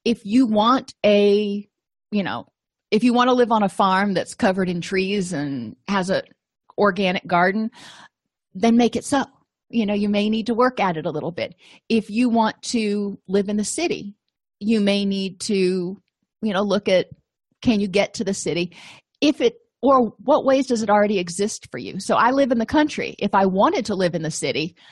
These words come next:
but obviously it's not practical to sell my house, how can I spend more time in the city? So I'm in an environment that gives me energy and makes me feel nurtured.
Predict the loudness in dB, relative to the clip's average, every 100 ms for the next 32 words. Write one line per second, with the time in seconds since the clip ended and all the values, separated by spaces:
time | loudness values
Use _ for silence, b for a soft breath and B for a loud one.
0 | b -2 2 2 2 0 0 -4 -2 -4
1 | -2 -4 -2 -6 -4 -4 -2 -2 0 0
2 | 2 2 0 -4 -12 B B B 0 0
3 | 0 -2 -2 -4 -4 -2 0 0 -2 -6
4 | -6 -4 -4 -6 -10 _ _ _ -4 -4
5 | -6 -8 -8 -10 -16 _ b b -2 0
6 | 0 -2 -4 0 2 0 -2 0 2 2
7 | 0 -2 -6 -4 -8 -6 -2 -2 -2 -6
8 | -4 -4 -2 -4 -6 -8 -6 -4 -4 -4
9 | -6 -8 -8 -8 -4 -2 -2 -4 -10 -8
10 | -4 -4 -4 -10 -10